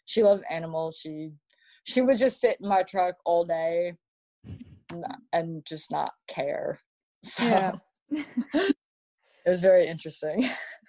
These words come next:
Speaker 1: <laughs> But
Speaker 2: How is it to work on a farm?
Speaker 1: Oh, God, it's,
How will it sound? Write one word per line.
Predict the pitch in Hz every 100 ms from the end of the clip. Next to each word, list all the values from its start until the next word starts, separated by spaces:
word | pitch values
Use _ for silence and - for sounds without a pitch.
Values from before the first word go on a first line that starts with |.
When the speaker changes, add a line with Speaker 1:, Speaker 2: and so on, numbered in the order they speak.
| 302
Speaker 1:
<laughs> | 294 - - - - 285 - - _ _ _ -
But | 160
Speaker 2:
How | 151 269
is | 277 277
it | 214
to | -
work | 202 196 185 175
on |
a | 185
farm? | - 180 185 202 202 _ _ _ _ _ _ _ _ _ _ _ _ -
Speaker 1:
Oh, | 190 185 165 _ _ _ _ _ _ -
God, | - 151 139
it's, | 143 - - - - -